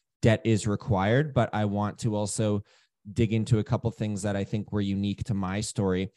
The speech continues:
Um, I was growing this business quickly through sixteen, seventeen, eighteen, nineteen, twenty twenty. Um, prior, a lot of it prior to the pandemic happening, right?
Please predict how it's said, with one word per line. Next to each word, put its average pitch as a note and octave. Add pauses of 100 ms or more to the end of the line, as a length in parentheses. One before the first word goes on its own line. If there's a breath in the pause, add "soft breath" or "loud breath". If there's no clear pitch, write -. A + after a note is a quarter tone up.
(300)
Um, G2
I G#2+
was A2+
growing A2
this G#2+
business G#2
quickly A2+
through G2+
sixteen, A2
seventeen, G#2
eighteen, G2
nineteen, F#2+
twenty G2
twenty. A2 (420 loud breath)
Um, G2+ (200)
prior, A2
a F2+
lot G#2
of G2+
it G#2 (140)
prior G2+
to G2+
the F#2+
pandemic G2
happening, F2+
right? F#2